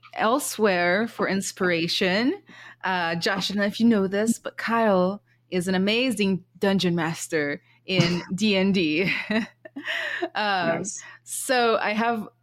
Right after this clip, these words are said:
Speaker 1: put together quite a few questions when it comes to your relationship to Dungeons and Dragons and your love for,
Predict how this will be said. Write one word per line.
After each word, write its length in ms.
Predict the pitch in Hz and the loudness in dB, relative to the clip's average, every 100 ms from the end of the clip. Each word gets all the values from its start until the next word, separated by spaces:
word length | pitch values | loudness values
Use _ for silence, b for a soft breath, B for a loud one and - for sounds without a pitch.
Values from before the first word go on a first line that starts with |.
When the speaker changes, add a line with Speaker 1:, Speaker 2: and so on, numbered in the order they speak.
| _ _ | _ _
Speaker 1:
put 120 | 240 | -2
together 320 | 233 220 226 | 0 2 2
quite 300 | 220 - 269 | 2 0 0
a 60 | 320 | 2
few 280 | 311 277 269 | 2 2 2
questions 520 | 262 247 233 220 196 | 2 -4 -2 -2 -2
when 100 | 185 | -4
it 80 | 170 | -6
comes 300 | - 208 208 | -4 -4 -2
to 240 | 220 196 - _ _ _ 185 | 0 0 -2 _ _ _ -2
your 140 | 185 | 2
relationship 580 | 190 190 190 185 185 180 | 2 2 0 -4 -2 -4
to 460 | - - 214 254 285 B - | -6 -4 0 0 -2 B -4
Dungeons 320 | 180 175 196 | 0 0 -2
and 120 | 233 | -2
Dragons 680 | 196 190 170 151 170 180 175 | -2 0 -2 -2 0 0 -2
and 100 | 165 | -2
your 140 | 160 | 0
love 420 | 156 151 156 180 180 - | 0 2 2 0 -6 -2
for, 360 | 170 151 147 | 0 2 0